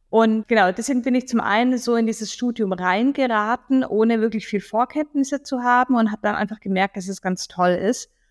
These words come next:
und habe natürlich auch im Studium gesehen, dass es einfach viel zu wenige Frauen gibt, äh, die in den Bereich reingehen und mich ein bisschen damit beschäftigt, woran das liegt, was man da tun kann. Und ein wichtiger Grund ist einfach, dass man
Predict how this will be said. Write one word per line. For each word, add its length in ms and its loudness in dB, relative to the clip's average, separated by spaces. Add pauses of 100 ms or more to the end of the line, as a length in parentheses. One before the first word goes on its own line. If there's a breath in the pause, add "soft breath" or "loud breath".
(100)
und 160 0
habe 160 2
natürlich 500 -2
auch 300 0
im 160 0
Studium 500 0
gesehen, 460 0
dass 180 0
es 100 -8
einfach 280 -8
viel 180 -2
zu 160 -4
wenige 320 0
Frauen 480 2
gibt, 540 -2 (340)
äh, 160 4
die 160 -2
in 80 0
den 160 2
Bereich 500 0
reingehen 460 2
und 80 2
mich 140 -2
ein 60 -2
bisschen 200 -4
damit 240 -2
beschäftigt, 720 -4 (320)
woran 300 2
das 200 -8
liegt, 300 -2
was 200 -4
man 100 0
da 80 0
tun 260 -2
kann. 300 0
Und 280 -2
ein 240 2
wichtiger 400 -2
Grund 300 0
ist 100 -6
einfach, 540 -4 (420)
dass 220 -4
man 200 2